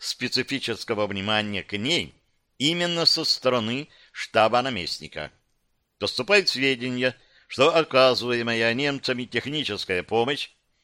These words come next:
оплачивается по двойному или даже тройному тарифу, часть которого проходит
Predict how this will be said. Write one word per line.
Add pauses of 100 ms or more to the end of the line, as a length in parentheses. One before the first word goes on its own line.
(220)
оплачивается
по
двойному (320)
или
даже
тройному
тарифу, (560)
часть
которого
проходит